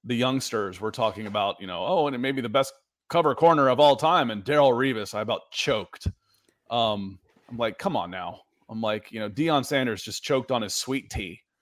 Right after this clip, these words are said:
You know, I, I grew up with Darrell Green and, and Rod Woodson and Deion Sanders. And as far as pure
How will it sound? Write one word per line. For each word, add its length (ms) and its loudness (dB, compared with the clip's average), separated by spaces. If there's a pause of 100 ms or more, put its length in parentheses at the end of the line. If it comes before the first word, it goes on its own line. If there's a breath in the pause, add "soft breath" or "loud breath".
(280)
You 100 -10
know, 60 -2
I, 60 2
I 220 0
grew 220 4
up 140 2
with 140 -6
Darrell 280 4
Green 400 -2
and, 320 -8
and 180 -10
Rod 260 2
Woodson 420 -4
and 120 -6
Deion 320 -4
Sanders. 440 -4
And 100 -8
as 80 -10
far 220 6
as 80 -4
pure 320 2